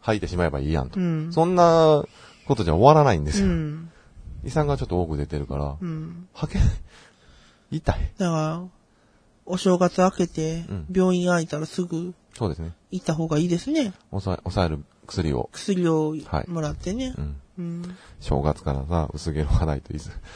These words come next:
Speaker 1: 逆流性食道炎の話題って。
Speaker 2: なんかね、不健康。
Speaker 1: 不健康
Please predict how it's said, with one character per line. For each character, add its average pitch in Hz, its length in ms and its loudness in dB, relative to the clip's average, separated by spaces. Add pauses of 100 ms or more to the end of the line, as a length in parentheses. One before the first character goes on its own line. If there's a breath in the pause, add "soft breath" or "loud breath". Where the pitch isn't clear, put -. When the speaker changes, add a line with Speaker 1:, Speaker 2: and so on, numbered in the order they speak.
(180 loud breath)
Speaker 1:
逆 82 280 0
流 76 140 0
性 78 200 -2
食 104 300 0
道 117 100 12
炎 107 180 10
の 80 140 2
話 113 140 8
題 107 160 4
っ - 20 -4
て。 95 100 -4
Speaker 2:
な 175 100 4
ん 175 60 -4
か 170 160 -2
ね、 247 120 0
不 - 140 -6
健 294 180 4
康。 160 420 2
Speaker 1:
不 165 60 -4
健 120 140 -2
康 101 120 -6